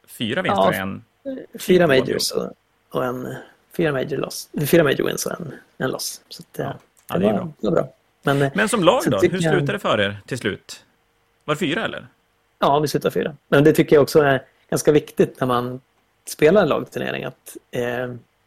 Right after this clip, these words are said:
Speaker 2: det är ju lagets resultat som, som är viktigt. Jag fick mina fyra vinster, men det är ju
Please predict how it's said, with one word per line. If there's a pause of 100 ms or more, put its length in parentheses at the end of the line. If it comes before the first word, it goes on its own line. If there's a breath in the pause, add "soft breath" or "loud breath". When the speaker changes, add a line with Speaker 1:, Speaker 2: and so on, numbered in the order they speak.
(260)
Speaker 2:
det
är
ju
lagets
resultat
som,
som
är
viktigt.
Jag
fick
mina
fyra
vinster,
men
det
är
ju